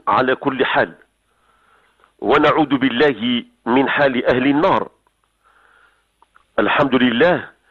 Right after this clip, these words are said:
الذي لا يحمد على مكروه سواه. فكما تعلمون أيها الأحباب الكرام، منذ بداية جائحة كورونا التي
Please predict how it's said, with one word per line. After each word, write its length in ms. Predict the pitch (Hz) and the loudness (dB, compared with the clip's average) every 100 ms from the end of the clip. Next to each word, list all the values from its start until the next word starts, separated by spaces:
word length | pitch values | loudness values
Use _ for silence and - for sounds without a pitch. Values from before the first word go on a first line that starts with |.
| _ - - - | _ -20 -16 -4
الذي 360 | 127 135 131 135 | 0 0 0 0
لا 200 | 139 165 | 2 0
يحمد 540 | 160 185 - 147 135 | 0 -2 -2 -2 0
على 320 | 131 120 131 135 | 0 2 0 0
مكروه 680 | 135 - 160 151 151 - - | -2 -2 0 0 -2 -6 -2
سواه. 260 | 175 98 76 - _ _ _ _ _ _ _ _ - - - - | 0 0 -6 -20 _ _ _ _ _ _ _ _ -20 -20 -20 -2
فكما 380 | 131 117 147 135 | 0 2 0 0
تعلمون 680 | 117 104 113 120 180 175 135 - | 0 -2 0 2 2 2 -2 -6
أيها 240 | 123 117 | -2 0
الأحباب 440 | 117 - 127 131 110 | 0 -2 -2 -2 -2
الكرام، 540 | - 117 143 147 92 _ _ _ _ _ _ _ _ _ _ _ _ | -2 0 0 0 -6 _ _ _ _ _ _ _ _ _ _ _ _
منذ 340 | 135 - 226 185 | 0 0 2 0
بداية 520 | 135 139 180 156 147 - - - 160 | 0 0 2 2 0 -4 -12 -4 0
جائحة 580 | 180 165 143 - 127 117 | 0 -2 -4 -2 -2 0
كورونا 460 | 170 160 127 123 - _ _ _ _ _ _ _ _ _ - | 0 0 2 0 -4 _ _ _ _ _ _ _ _ _ -2
التي 400 | 139 165 - 175 | 0 0 0 -4